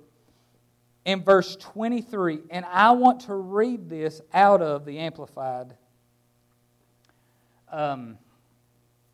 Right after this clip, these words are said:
it says, "If anyone has ears to hear,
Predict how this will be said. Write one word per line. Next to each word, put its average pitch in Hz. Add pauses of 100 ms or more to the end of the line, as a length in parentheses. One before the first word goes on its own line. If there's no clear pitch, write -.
(100)
it 202
says, 202
"If 214 (100)
anyone 269
has 202
ears 233
to 185
hear, 156